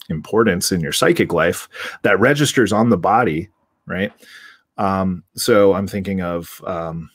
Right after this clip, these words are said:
the great dinner that my wife is cooking me right now, and I'm very hungry. And, <laughs> and in some way, the more I'm talking about it, the more that I'm sort of psychically cathecting onto that object. And now I just wanna throw my headphones down and go,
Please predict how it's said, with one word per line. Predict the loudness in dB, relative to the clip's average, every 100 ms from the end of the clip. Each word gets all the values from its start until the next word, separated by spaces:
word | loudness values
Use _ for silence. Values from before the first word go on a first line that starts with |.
| _ _ _ _ _ -8
the |
great | -4 -4 -6
dinner | -8 -10 -10
that | -10
my | -10
wife | -12 -12
is | -14
cooking | -12 -14 -12
me | -14
right | -12 -12
now, | -12 -10
and | -10
I'm | -10
very | -8 -8
hungry. | -8 -10 -8 -6 -8 -8
And, | -8 -6 -4
<laughs> | -2 2
and | 4 4 4 4
in | 4 2
some | 4 4 4
way, | 6 4
the | 4
more | 4 2
I'm | 2
talking | 0 -2 -2 -2
about | -4 -2 -4
it, | -4 -8 -12 -20 -12 0
the | 2
more | 2 4 4
that | 4 2
I'm | -2
sort | -6 -8
of | -8
psychically | -8 -8 -8 -10 -12
cathecting | -12 -14 -14 -12 -14
onto | -12 -10
that | -8 -8
object. | -8 -10 -10 -12 -12
And | -16
now | -12 -10
I | -10
just | -12 -16 -14
wanna | -10 -10 _ -12
throw | -2 0
my | 2
headphones | 0 -2 -2 -4 -2
down | 0 0 0
and | -2
go, | -2